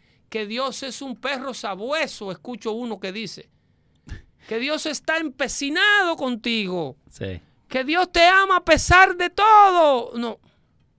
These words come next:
Speaker 1: no es verdad. No es verdad.
Speaker 2: Dígalo.
Speaker 1: No es verdad. Dios te pone condiciones.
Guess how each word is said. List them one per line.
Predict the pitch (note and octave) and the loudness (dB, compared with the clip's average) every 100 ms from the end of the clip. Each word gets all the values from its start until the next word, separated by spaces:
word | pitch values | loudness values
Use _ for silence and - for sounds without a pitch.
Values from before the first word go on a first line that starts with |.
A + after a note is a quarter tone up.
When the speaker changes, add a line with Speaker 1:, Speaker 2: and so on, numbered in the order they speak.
| _ _ _ _ _ - | _ _ _ _ _ -8
Speaker 1:
no | F3+ | -4
es | |
verdad. | F3 D#3+ D#3+ - _ _ _ _ _ _ _ _ - - _ - | -2 -2 -6 -8 _ _ _ _ _ _ _ _ -20 -20 _ -12
No | D3 | -10
es | C#3 | -10
verdad. | C#3+ D#3 A3+ B3+ _ | -8 -8 -8 -12 _
Speaker 2:
Dígalo. | - D3+ E3 B3+ B3+ - | -18 -14 -12 -12 -14 -14
Speaker 1:
No | E3 D3+ | -12 -10
es | |
verdad. | C#3+ D3 E3+ G3+ | -8 -6 -6 -6
Dios | F3 E3 | -8 -10
te | E3+ | -12
pone | G3 A#3 | -12 -12
condiciones. | A3+ G3+ F3 D3+ - G3+ B3+ B3+ D#3 | -10 -10 -10 -12 -12 -8 -6 -6 -8